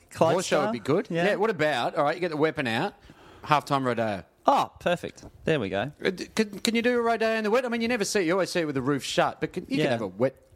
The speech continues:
Speaker 1: I reckon you could, but also you wouldn't worry too much about chopping up the ground because the ground's gonna be chopped up, up
Speaker 2: Yeah,
Speaker 1: anyway.
Speaker 2: absolutely. It was, it was hammered anyway.
Speaker 1: So whether it's forty-two players running around or it's a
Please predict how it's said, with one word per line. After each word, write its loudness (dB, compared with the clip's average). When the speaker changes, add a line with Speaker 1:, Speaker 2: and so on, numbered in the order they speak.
Speaker 1:
I 4
reckon -2
you -2
could, 0
but 0
also 0
you -4
wouldn't -2
worry 0
too -4
much -2
about 0
chopping 0
up -2
the -4
ground 0
because -4
the -6
ground's -2
gonna -2
be -6
chopped -2
up, 0
up -2
Speaker 2:
Yeah, 4
Speaker 1:
anyway. 0
Speaker 2:
absolutely. 0
It -2
was, -4
it -4
was -2
hammered 0
anyway. 0
Speaker 1:
So 2
whether 0
it's -6
forty-two -2
players -2
running -2
around -2
or 0
it's -4
a -4